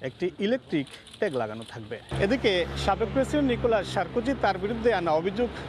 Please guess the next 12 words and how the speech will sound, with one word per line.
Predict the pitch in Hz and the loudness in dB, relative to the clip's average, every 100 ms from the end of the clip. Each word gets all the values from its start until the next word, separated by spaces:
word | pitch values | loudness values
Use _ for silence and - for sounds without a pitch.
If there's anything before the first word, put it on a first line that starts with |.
| 139 | -2
নাকচ | 147 202 - - | 0 0 0 -2
করে | - 226 | 0 0
দিয়ে | 170 160 | 2 2
বলেছেন | 151 170 - 254 240 | 2 -2 0 -2 0
তিনি | 185 151 | 2 2
উচ্চ | 160 - 240 | 0 2 2
আদালতে | 160 143 139 214 294 - - - - - | 2 0 0 0 0 -2 -10 -8 -8 -2
আপিল | 160 - 131 | -2 -2 -4
করবেন। | 139 120 131 - 110 - - - - - - 120 - - - - | -4 -2 -2 -4 -8 -10 -14 -14 -12 -12 -10 -10 -10 -12 -10 -2
সারকোজির | 180 165 226 262 | -2 0 -2 0
বিরুদ্ধে | 269 269 220 185 | 0 2 2 2
অভিযোগ | 180 220 208 | 0 0 0